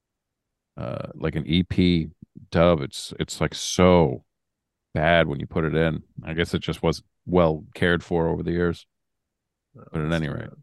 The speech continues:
Speaker 2: Yeah. Yeah, I'm trying, I'm looking now, Nick, at the, uh, the one you had there with the, uh,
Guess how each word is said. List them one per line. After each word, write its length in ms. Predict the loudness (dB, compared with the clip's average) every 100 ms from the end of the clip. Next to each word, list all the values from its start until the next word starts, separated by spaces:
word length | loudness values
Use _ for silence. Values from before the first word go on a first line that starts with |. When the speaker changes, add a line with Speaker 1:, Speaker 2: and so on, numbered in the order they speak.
| _ _ _ _
Speaker 2:
Yeah. 320 | -10 -10 -10 -14 _ _ _ _ _ _ _ _ _ _ -16
Yeah, 80 | -14
I'm 60 | -10
trying, 240 | -6 -4
I'm 140 | -4
looking 260 | -6 -6 -6
now, 260 | -6 -6 -8
Nick, 280 | -10 -14
at 200 | -16 -16
the, 200 | -14 -12
uh, 120 | -12 -10
the 120 | -10
one 260 | -8 -8 -6
you 180 | -8
had 280 | -8 -10 -10
there 260 | -10 -8 -8
with 240 | -10 -14
the, 220 | -16 -12 -12
uh, 340 | -12 -14 -18